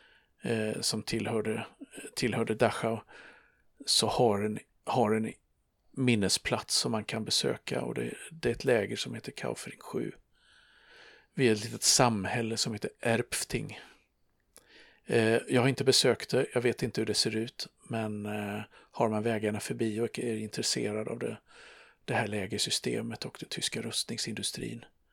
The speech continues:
och det pris som, eh, många tvångsarbetare fick betala, så, eh,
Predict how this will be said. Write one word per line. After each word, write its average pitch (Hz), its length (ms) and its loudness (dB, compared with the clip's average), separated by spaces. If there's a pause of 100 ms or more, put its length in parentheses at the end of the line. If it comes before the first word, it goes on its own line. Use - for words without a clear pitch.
(1000)
och - 100 -10
det - 180 -4
pris 113 340 2
som, 110 520 0
eh, 110 180 -6
många 104 540 -6 (340)
tvångsarbetare 110 920 -2
fick - 240 -10
betala, 113 520 -4 (1200)
så, 107 520 -2
eh, 101 680 -8